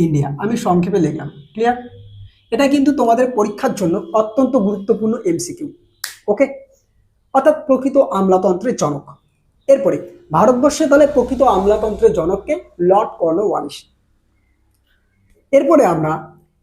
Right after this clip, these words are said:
বেশ কিছু তথ্য জেনে নিই। আমলাতন্ত্রকে, অর্থাৎ ভারতের যারা প্রশাসনিক গোষ্ঠী ছিলেন, ইংরেজ যারা কর্মচারী ছিল, তাদের তিনি দুটি ভাগে ভাগ করেছিলেন।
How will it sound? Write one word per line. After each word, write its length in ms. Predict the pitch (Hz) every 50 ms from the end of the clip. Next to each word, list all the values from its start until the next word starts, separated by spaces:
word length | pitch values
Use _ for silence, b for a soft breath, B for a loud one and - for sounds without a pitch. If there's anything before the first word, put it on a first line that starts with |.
| _ _ _ _ _ _ _ _ - 196
বেশ 240 | 208 294 294 - -
কিছু 200 | 311 - 311 277
তথ্য 360 | 233 196 185 - - - 220 175
জেনে 160 | 160 147 139
নিই। 360 | 135 - - - - - - - - _ _ _ _ _
আমলাতন্ত্রকে, 840 | 208 220 240 277 302 320 294 269 240 196 170 135 151 151 143 170 180
অর্থাৎ 300 | 208 - - 240 - - - - -
ভারতের 380 | 185 220 254 247 294 294 233
যারা 200 | 202 247 247 247
প্রশাসনিক 580 | 247 247 226 202 247 233 226 - 262 262 247 196
গোষ্ঠী 320 | 196 208 202 - - 233
ছিলেন, 280 | 220 - 202 208 214 - - _ _ -
ইংরেজ 360 | 214 233 247 262 277 302 285 - -
যারা 180 | 220 226 220 214
কর্মচারী 580 | - - 190 185 185 202 220 214 226 226 220
ছিল, 240 | - - - 160 180 - - B B B B B B -
তাদের 320 | 240 262 269 311 294 - -
তিনি 400 | 220 180 160 160 - - - - _ _ _ _ _ _ _ _ _ _ _ _ _ - 170
দুটি 300 | 156 247 277 285 302 277
ভাগে 220 | 277 269 269 269
ভাগ 180 | 208 180 143 - -
করেছিলেন। 440 | 151 143 139 - 147 151 147 147